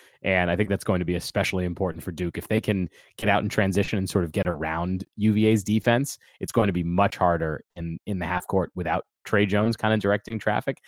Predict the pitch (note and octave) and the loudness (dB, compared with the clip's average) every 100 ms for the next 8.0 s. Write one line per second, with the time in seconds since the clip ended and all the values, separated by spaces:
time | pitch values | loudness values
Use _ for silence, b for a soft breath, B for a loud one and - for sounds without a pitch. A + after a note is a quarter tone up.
0 | B A2+ A#2 A#2+ B2 G2+ C3 F#2+ F2 F2 | B 2 4 4 2 4 4 4 0 -2
1 | E2+ F2+ E2+ - E2 E2 _ _ _ - | -4 -6 -8 -8 -8 -8 _ _ _ -2
2 | F2 D#2+ D#2+ D#2 _ - F#2+ F2+ G#2 G#2+ | 0 0 -2 -8 _ -2 0 2 2 4
3 | G2 G2 G#2 G2 F#2+ F2+ F2 E2+ _ _ | 2 4 4 4 4 6 4 2 _ _
4 | _ _ - F#2+ G2 G2+ A2 G2+ F#2+ F#2+ | _ _ -4 0 0 2 2 2 0 0
5 | G2+ F2+ - G2+ - F#2+ F#2+ G2 F2+ E2+ | 0 0 -2 -6 -4 -4 -2 -2 -2 -2
6 | F#2+ F2 - D2+ E2+ E2 D2+ - b b | -2 -2 -4 -4 -2 -2 -2 -6 b b
7 | b - C#3 B2+ A2+ F3 F#2 F2 E2+ | b 0 2 2 -2 -2 -2 0 -2